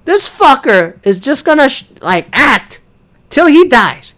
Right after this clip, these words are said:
He will never admit, he will never admit defeat. That's why I said Vince is gonna settle. No, Vince is gonna fight. Vince is gonna fight, and he's gonna fight till he dies, because that's who he is. And this is a kind of ego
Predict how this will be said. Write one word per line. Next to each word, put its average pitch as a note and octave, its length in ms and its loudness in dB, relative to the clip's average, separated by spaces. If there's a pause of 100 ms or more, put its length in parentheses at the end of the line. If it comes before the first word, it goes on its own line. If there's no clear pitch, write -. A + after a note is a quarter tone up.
He D4+ 200 2
will G#3 180 0
never B3 480 2
admit, A3+ 400 -2
he A#3+ 160 -4
will G#3 160 -2
never G3+ 380 -2
admit A#3+ 280 -2
defeat. C#3+ 400 -6 (240)
That's - 140 -6
why C#4 160 2
I B3+ 60 2
said G#3+ 260 -4
Vince D#3+ 260 -2
is B2 80 -6
gonna A2+ 220 -8
settle. A#2 400 -8
No, F3+ 260 0 (140)
Vince A#3+ 300 0
is G#3+ 100 -4
gonna C3 220 -4
fight. - 400 -6 (320)
Vince A3 240 0
is A#3 100 -6
gonna B3 220 -2
fight, D3+ 500 -6 (720)
and D#3 100 -6
he's F3 200 -2
gonna F3+ 140 -2
fight A3 360 -6
till A3+ 140 0
he G#3 120 -2
dies, - 460 -8 (400)
because D3 320 -6
that's D3+ 240 -2
who A3+ 140 2
he F#3+ 180 4
is. - 260 -4 (500)
And C#3+ 200 -4
this C4+ 220 0
is A#3+ 120 -6
a F3+ 60 -4
kind F4 500 2
of E4+ 80 2
ego A3+ 540 0